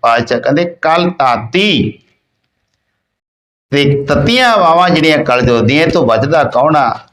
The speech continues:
ਠੰਡਾ ਕੀ ਹੈ ਇੱਥੇ? "ਠੰਡਾ ਹਰ ਨਾਉ,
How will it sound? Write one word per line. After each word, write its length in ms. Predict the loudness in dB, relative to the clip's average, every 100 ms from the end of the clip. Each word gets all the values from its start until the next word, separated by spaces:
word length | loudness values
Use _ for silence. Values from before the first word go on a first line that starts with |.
| -4
ਠੰਡਾ 280 | 0 2 0
ਕੀ 340 | 0 0 0
ਹੈ 60 | 0
ਇੱਥੇ? 400 | -2 -2 -2 -2 -8 _ _ _ _ _ _ _ _ _ _ _ _ _ _ -8
"ਠੰਡਾ 520 | -4 0 2 2 2
ਹਰ 300 | 0 -2 0
ਨਾਉ, 680 | 0 0 0 0 0 -2